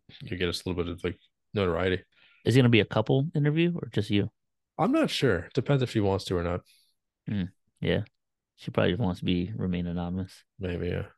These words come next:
Speaker 2: Yeah. All right. Uh, should we get into the mailbags and into the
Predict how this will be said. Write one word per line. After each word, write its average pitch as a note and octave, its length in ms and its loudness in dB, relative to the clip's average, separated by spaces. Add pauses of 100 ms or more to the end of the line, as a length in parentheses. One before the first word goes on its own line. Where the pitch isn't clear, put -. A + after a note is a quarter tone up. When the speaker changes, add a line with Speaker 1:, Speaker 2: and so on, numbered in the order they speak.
(460)
Speaker 2:
Yeah. F#2 200 -4 (680)
All C4+ 120 2
right. B3 100 2 (720)
Uh, G#2 160 4
should - 140 0
we B2 60 4
get B2 120 8
into B2+ 160 4
the B2 60 2
mailbags B2 420 4
and G#2 80 2
into G#2+ 200 2
the G2+ 280 -2